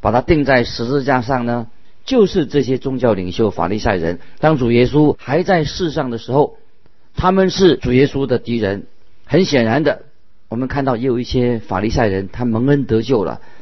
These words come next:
尼哥底母就是其中一个，亚利马太人约瑟也可能是一个法利赛人，特别是大属人扫罗，后来变成保罗，他也是法利赛人。显然我们看到很多法利赛人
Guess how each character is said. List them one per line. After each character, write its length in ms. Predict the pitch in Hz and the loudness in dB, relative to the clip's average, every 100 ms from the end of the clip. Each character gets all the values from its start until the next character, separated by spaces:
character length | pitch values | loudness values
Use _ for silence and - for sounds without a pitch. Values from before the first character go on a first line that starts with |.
| - | -4
尼 140 | 117 143 | 2 6
哥 160 | 165 | 6
底 160 | 135 139 | 6 4
母 140 | 107 | 2
就 120 | 107 | -2
是 80 | 113 | -4
其 180 | - 107 | -6 -6
中 160 | 113 110 | -4 -2
一 100 | 120 | 2
个， 280 | 120 67 - - - - | 2 2 -4 -14 -14 -12
亚 140 | - 127 | -6 -2
利 160 | 170 | 0
马 180 | 139 110 | 0 -2
太 160 | 123 131 | -2 -2
人 300 | 107 107 113 | -2 -6 -2
约 220 | 170 196 | 4 4
瑟 260 | - 190 - | 6 0 2
也 140 | 127 | 2
可 160 | 160 113 | 2 0
能 160 | 113 117 | -6 -10
是 180 | - 113 | -6 -2
一 80 | 107 | 2
个 120 | 107 | 2
法 160 | 95 92 | 2 0
利 120 | 101 | 0
赛 180 | 104 87 | 0 0
人， 220 | 85 85 - - - | 0 -4 -8 -10 -4
特 160 | - 151 | 4 6
别 140 | 139 | 6
是 220 | 143 143 | 6 2
大 260 | - 151 160 | 4 4 4
属 200 | - 113 | 0 0
人 280 | 107 123 127 - | 2 2 0 -4
扫 300 | - 123 127 | 2 2 4
罗， 480 | 123 143 175 - - | 2 4 4 0 -2
后 140 | 147 | 2
来 60 | 123 | 4
变 180 | 151 | 4
成 100 | 135 | 2
保 180 | 127 101 | 2 2
罗， 220 | 101 110 | 4 2
他 120 | 123 170 | 2 4
也 120 | 127 | 2
是 140 | - | 0
法 160 | 117 110 | -4 -2
利 80 | 127 | 0
赛 180 | 135 | 0
人。 220 | 104 107 98 - - | 2 0 -2 -10 -8
显 220 | - 110 | 0 2
然 300 | 107 131 151 - - | 4 2 0 -8 -10
我 100 | - | -4
们 140 | 110 113 | -2 -2
看 180 | 123 113 | -2 0
到 120 | 107 | 0
很 180 | 98 98 | -2 -2
多 140 | 113 | -2
法 160 | 92 98 | 0 -2
利 80 | |
赛 160 | 113 135 | 0 0
人 240 | 101 107 | 2 -2